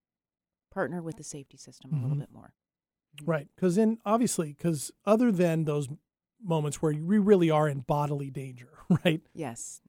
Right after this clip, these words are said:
Speaker 1: Mm-hmm.
Speaker 2: Um, there's a lot of safety to be had
Speaker 1: Yes.
Speaker 2: in the moment.
Speaker 1: Yes.
Speaker 2: So we can feel terrible, have a really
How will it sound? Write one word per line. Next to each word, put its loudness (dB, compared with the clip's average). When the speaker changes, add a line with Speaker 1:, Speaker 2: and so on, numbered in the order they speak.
Speaker 1:
Mm-hmm. -10
Speaker 2:
Um, 2
there's -2
a 0
lot 4
of -2
safety -2
to -14
be -10
had -18
Speaker 1:
Yes. -18
Speaker 2:
in 0
the -4
moment. -14
Speaker 1:
Yes. -20
Speaker 2:
So -6
we -2
can 0
feel 6
terrible, 4
have -4
a -4
really 0